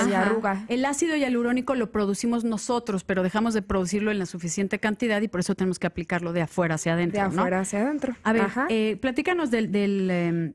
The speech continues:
Speaker 3: del ácido hialurónico.
Speaker 1: Fíjate que yo hice una prueba, este, eh, respecto al microblading o la micropigmentación.
Speaker 3: Ujú.
Speaker 1: Como te comentaba hace rato, yo ya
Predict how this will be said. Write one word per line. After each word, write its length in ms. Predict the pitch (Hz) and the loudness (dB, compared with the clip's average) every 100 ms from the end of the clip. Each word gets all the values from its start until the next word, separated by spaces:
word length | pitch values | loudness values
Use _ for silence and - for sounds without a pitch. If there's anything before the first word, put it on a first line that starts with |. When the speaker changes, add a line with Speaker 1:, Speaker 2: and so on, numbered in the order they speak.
| - - | -10 -4
Speaker 3:
del 220 | 185 185 | 0 0
ácido 260 | 202 247 | 2 2
hialurónico. 460 | 226 180 170 180 185 | 2 2 2 2 2
Speaker 1:
Fíjate 280 | 311 349 339 | 2 2 0
que 180 | 262 226 | 0 0
yo 360 | 226 240 247 262 | 2 2 2 0
hice 460 | 233 226 - 247 240 | -2 -2 0 2 2
una 600 | 233 226 226 226 214 196 | 2 2 2 2 0 -2
prueba, 360 | 202 196 202 330 - - - | -2 0 2 0 -2 -18 -6
este, 1120 | 214 214 208 - 214 202 190 185 185 180 160 - - | 0 0 0 0 2 4 2 2 2 0 -2 -8 -12
eh, 300 | - 214 208 | -2 0 2
respecto 480 | 214 214 226 226 220 | 0 0 -2 0 0
al 140 | 220 | 2
microblading 720 | 220 208 208 208 220 226 320 392 | 2 2 0 2 2 2 0 -2
o 160 | - 208 | 0 2
la 140 | 202 | 2
micropigmentación. 920 | 214 208 202 202 202 220 240 269 359 349 | 2 2 0 0 0 2 2 2 0 -2
Speaker 3:
Ujú. 420 | 208 175 156 180 302 | -6 -4 -2 -2 0
Speaker 1:
Como 300 | 226 220 214 | 2 4 2
te 120 | 214 | 2
comentaba 480 | 208 202 196 208 220 | 2 2 2 2 2
hace 160 | 233 247 | 2 2
rato, 260 | 247 247 | 2 2
yo 200 | 240 214 | 2 2
ya 200 | 214 214 | 2 0